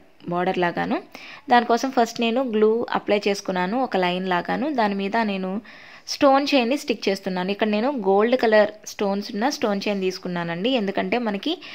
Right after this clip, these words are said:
ఈ టిష్యూ వచ్చి సిల్వర్ టిష్యూ అన్నమాట.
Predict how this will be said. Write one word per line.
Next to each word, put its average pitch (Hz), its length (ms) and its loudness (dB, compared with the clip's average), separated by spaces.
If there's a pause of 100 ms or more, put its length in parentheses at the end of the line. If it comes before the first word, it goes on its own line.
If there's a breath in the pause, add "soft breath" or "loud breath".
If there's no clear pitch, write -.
(420 loud breath)
ఈ 285 140 4
టిష్యూ 294 460 4
వచ్చి 294 280 2
సిల్వర్ 254 420 2
టిష్యూ 220 340 -2
అన్నమాట. 175 400 -4